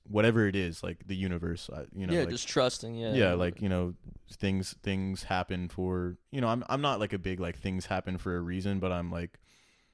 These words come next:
Speaker 1: you know, everything will be okay in the end. And so that's kind of just what I try to stress.
Speaker 2: Yeah, well, for me, like, and a lot of people for a long time, it's just, like, you get so focused on you, like, growing up, you know, egocentrism and
Speaker 1: Yeah,
Speaker 2: just, like,
Speaker 1: yeah.
Speaker 2: always it, it being about you. But once I, like, keyed in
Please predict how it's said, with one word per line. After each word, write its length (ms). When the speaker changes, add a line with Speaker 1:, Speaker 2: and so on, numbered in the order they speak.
Speaker 1:
you 100
know, 260
everything 420
will 140
be 180
okay 280
in 100
the 100
end. 360
And 160
so 120
that's 220
kind 220
of 80
just 240
what 100
I 200
try 180
to 100
stress. 520
Speaker 2:
Yeah, 160
well, 220
for 160
me, 160
like, 180
and 160
a 40
lot 200
of 60
people 280
for 140
a 60
long 200
time, 240
it's 100
just, 220
like, 280
you 100
get 140
so 240
focused 480
on 140
you, 260
like, 180
growing 400
up, 240
you 40
know, 120
egocentrism 1000
and 120
Speaker 1:
Yeah, 60
Speaker 2:
just, 140
like, 140
Speaker 1:
yeah. 80
Speaker 2:
always 300
it, 180
it 180
being 160
about 280
you. 120
But 120
once 240
I, 80
like, 160
keyed 300
in 360